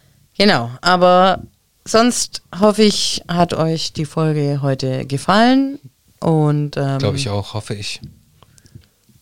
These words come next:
Speaker 1: Ja.
Speaker 2: Lasst euch gut gehen, schaltet das nächste Mal wieder ein, wünscht uns beiden einen schönen Urlaub, da wir jetzt bald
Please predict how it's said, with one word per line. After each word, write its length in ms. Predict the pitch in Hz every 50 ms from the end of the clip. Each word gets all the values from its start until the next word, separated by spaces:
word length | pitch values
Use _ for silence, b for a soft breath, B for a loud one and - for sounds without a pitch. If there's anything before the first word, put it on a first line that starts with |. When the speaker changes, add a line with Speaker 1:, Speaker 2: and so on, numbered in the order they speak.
| _ _ _ _ -
Speaker 1:
Ja. 200 | - - - - _ _ _ b b b b b b b b b -
Speaker 2:
Lasst 240 | 139 180 - - -
euch 180 | 143 - -
gut 180 | - 147 143 -
gehen, 240 | - 147 147 156 B B B B
schaltet 480 | B - - 175 170 165 147 156 113 123
das 140 | 117 - 147
nächste 240 | 151 147 - -
Mal 180 | 127 120 113 110
wieder 180 | 113 113 120 107
ein, 240 | 117 131 143 151 143 B B B B B
wünscht 400 | 127 120 143 208 220 - - -
uns 200 | 156 160 160 -
beiden 380 | - - 135 139 147 147 147 -
einen 160 | 117 120 117
schönen 300 | - - - 131 120 113
Urlaub, 340 | 127 147 143 131 120 113 -
da 160 | - 110 110
wir 160 | 113 117 117
jetzt 240 | 113 113 - - -
bald 320 | 117 117 120 120 - -